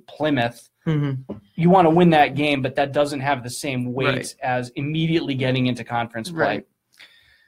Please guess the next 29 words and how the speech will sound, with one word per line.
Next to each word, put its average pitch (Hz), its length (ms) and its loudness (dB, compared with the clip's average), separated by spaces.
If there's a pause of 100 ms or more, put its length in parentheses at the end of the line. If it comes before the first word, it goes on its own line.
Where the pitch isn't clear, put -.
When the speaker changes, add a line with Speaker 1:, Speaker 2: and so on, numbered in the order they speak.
(300)
Speaker 2:
So - 180 0
we 151 80 6
did 170 160 6
have 165 160 4
some 160 100 2
baseball 156 380 4
this 143 160 -2
past 143 300 0
week 139 200 -4
too, 160 420 -4
though. 160 260 -2
Speaker 1:
Mm-hmm. 143 260 -4
Speaker 2:
And 139 180 -6
speaking 135 260 -6
of - 100 -12
rivalries, 156 440 4
we 151 80 0
had 139 120 0
Sturgis 143 400 -2
West 147 180 -2
versus 135 260 -8
Sturgis 139 320 -2
East 151 140 -4
Speaker 1:
Yep. 147 120 2
Speaker 2:
kick 160 120 0
us 147 140 -4
off 143 260 2
Thursday. 143 600 0
Speaker 1:
They 139 100 -6